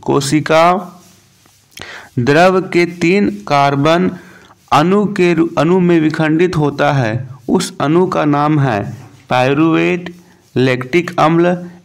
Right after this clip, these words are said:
इथेनॉल, अमीनो अम्ल। यहाँ पे सही उत्तर ए होगा बच्चा, पायरुवेट।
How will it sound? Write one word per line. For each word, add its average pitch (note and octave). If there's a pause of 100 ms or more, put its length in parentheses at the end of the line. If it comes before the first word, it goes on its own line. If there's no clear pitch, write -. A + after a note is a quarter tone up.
इथेनॉल, D#3+ (680)
अमीनो F3+
अम्ल। A2+ (300)
यहाँ C3+
पे F3+
सही F#3+
उत्तर F3+
ए E3
होगा D3+
बच्चा, D3+
पायरुवेट। C3